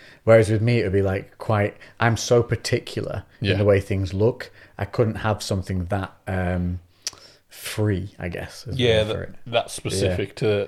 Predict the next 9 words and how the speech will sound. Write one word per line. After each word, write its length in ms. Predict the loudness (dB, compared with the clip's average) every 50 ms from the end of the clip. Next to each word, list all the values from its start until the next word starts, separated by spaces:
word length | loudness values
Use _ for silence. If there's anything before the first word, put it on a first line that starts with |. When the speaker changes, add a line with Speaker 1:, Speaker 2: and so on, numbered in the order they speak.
| -6 -6
Speaker 2:
to 120 | -6 -2 0
that, 260 | 0 0 0 -2 0
like, 300 | 0 0 0 0 -4 -2
kind 200 | 2 4 6 8
Speaker 1:
Yeah. 60 | 8
Speaker 2:
of 100 | 6 6
time. 300 | 6 4 4 4 0 -2 -6 -10 -10 -6 -4
Speaker 1:
Yeah. 220 | -2 -2 -2 -4 -6 -12 -20 -20 _ -20 -20 -20 -20 -16 -12
Speaker 2:
Um, 1040 | -10 -6 -6 -4 -4 -4 -4 -6 -6 -6 -6 -6 -8 -8 -8 -10 -10 -10 -12 -12